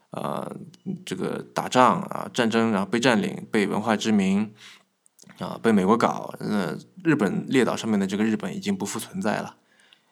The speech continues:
啊，他甚至从这个民俗学和历史学的角度出发，从冲绳向南延伸，就是往东南亚那边去了，去，去寻根啊。所以这个，呃，太阳的铅笔还有另外一个部分叫做东南亚篇嘛。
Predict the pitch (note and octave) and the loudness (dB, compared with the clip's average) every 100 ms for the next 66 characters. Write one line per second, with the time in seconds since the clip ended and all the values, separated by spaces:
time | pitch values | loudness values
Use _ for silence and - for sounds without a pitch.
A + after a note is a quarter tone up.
0 | _ _ - - - - D3 F#3 D3 A2 | _ _ -18 -16 -6 2 4 6 4 4
1 | A2+ A#2+ B2 A2+ G2+ A#2 D#3+ - B2 - | 2 2 2 4 6 4 2 2 0 2
2 | G2 G#2 G#2+ G#2 D3+ D3 G#2+ G2 G2 G2 | 2 0 0 0 2 2 0 -2 -2 0
3 | F#2 - G2 - G2+ G2 G2+ - _ _ | -2 -4 -6 -6 -2 -2 -4 -14 _ _
4 | - G#2+ A#2+ A#2+ D#3+ D#3+ G#2+ A2+ C#3 A#2 | -4 0 0 2 4 4 2 2 0 2
5 | F#2+ B2+ G#2+ G#2+ A#2 A#2 A#2+ A#2+ _ _ | 4 4 4 2 -2 -4 -6 -16 _ _
6 | _ - A2 F#2+ F#2+ F3 F3 G3+ E3+ F#2+ | _ -2 2 2 2 6 8 8 6 2
7 | F#2 - - G#2 - - G2+ - G#2 - | -2 -6 -8 -12 -8 -4 -4 -2 -2 0
8 | F#2+ G#2 G#2+ A2 - - - - G2+ F#2+ | 2 2 0 -2 -12 -14 -14 -4 -2 0
9 | G2 G2 F2+ F2 G#2+ _ _ _ _ - | -2 -4 -4 -6 -10 _ _ _ _ -8
10 | E2 - - - A#2 A2 A2+ A#2 - - | -6 -6 -10 -4 0 0 0 -2 -4 -6
11 | F#2+ G2+ G2+ G#2+ F2 D#2+ F2 G#2 F#2+ F#2 | -4 -2 0 0 0 -2 -6 -6 -6 -6
12 | E2 F#2+ - A#2+ F#2+ G#2 F#2 - F2+ | -8 -6 -4 -2 0 0 -2 -6 -10